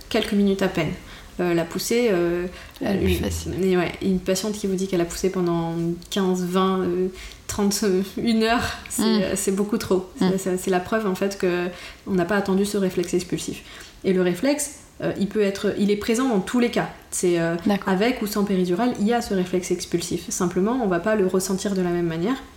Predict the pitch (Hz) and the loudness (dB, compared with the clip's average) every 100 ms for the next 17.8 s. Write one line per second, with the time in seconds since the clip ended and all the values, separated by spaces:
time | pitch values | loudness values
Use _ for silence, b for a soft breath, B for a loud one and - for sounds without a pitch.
0 | - - 175 165 247 247 190 185 202 208 | -12 -6 -4 0 0 2 0 2 0 -2
1 | 254 254 202 180 170 175 190 202 247 226 | -2 0 0 2 2 2 0 0 0 0
2 | 202 - - - 190 175 165 165 165 B | -4 -12 -20 -4 0 2 2 0 -4 B
3 | 185 175 - 269 269 - 202 196 208 214 | -4 -4 0 -2 0 0 0 2 2 2
4 | 208 185 220 214 - 185 185 190 214 302 | 2 0 0 -2 -2 -2 0 2 2 2
5 | 185 170 180 180 - 233 262 233 226 220 | 0 0 -2 -4 0 2 2 2 0 -2
6 | 214 - 180 170 170 185 185 175 180 196 | -4 -2 2 2 0 -4 -2 -4 0 2
7 | 175 180 180 185 - 180 - 185 - 208 | 2 0 0 -2 -2 -4 -2 -4 -2 -4
8 | 202 180 170 170 175 262 - B B B | -2 -2 0 0 2 2 0 B B B
9 | B B B B 220 208 202 190 - 202 | B B B B -2 0 2 0 -2 0
10 | 208 220 185 180 185 185 196 185 175 170 | 2 2 0 0 -2 0 0 0 0 0
11 | 175 196 202 185 196 180 170 170 254 294 | 0 -2 -2 -2 0 0 0 2 0 0
12 | 208 202 202 170 190 190 208 180 - 180 | 0 0 0 -2 0 2 2 0 -2 -4
13 | 240 247 190 165 170 - 180 170 - 175 | 0 2 2 0 -2 0 0 0 0 0
14 | 190 196 190 190 202 - 254 196 208 214 | 2 2 0 0 -2 0 0 0 0 -2
15 | 175 170 170 180 170 170 170 175 175 175 | -2 -2 -2 -2 0 -2 0 0 2 2
16 | 226 220 175 170 165 170 175 226 185 185 | 2 2 2 0 -2 -4 0 2 2 2
17 | 190 208 208 185 185 170 165 170 | 2 2 0 -2 0 -2 -2 0